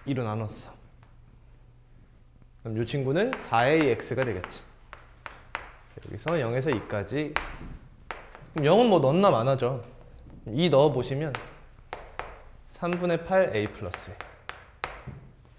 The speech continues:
그럼 이 넣으시면 마이너스 사 곱하기 이 에이 플러스 일 플러스 팔 에이. 얘가 영이다.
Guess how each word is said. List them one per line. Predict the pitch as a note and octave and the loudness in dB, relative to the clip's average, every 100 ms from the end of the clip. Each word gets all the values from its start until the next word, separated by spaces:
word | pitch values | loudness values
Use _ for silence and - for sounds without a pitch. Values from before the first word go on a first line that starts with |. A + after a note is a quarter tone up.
| - | -16
그럼 | F#2+ | -8
이 | G#2+ | -4
넣으시면 | B2+ A#2+ A#2 - E3 G3 | -2 -2 -2 -4 -2 -2
마이너스 | D3 G2 A2 - | -2 -4 -6 -4
사 | A2 | -4
곱하기 | A2 - C3+ B2 D#3+ F#3+ D#3 | -2 -4 -4 -2 0 -2 -2
이 | G#2+ | -2
에이 | G#2 G2+ | -4 -6
플러스 | - - - | -12 -14 -18
일 | - _ - - - - - - - - - | -20 _ -16 -16 -16 -16 -14 -16 -14 -18 -10
플러스 | G#2+ G2+ - F3 F#3+ G3 | -6 -6 -2 2 2 2
팔 | - E3 | -2 -2
에이. | - - - - - - _ _ _ - - | -2 -10 -20 -20 -20 -20 _ _ _ -10 0
얘가 | C3 E3+ - - - - - - _ - - - - - | 4 4 2 -12 -14 -16 -16 -20 _ -20 -10 -10 -8 -6
영이다. | A2+ B2+ A#2+ G#2+ | -2 -2 -2 -6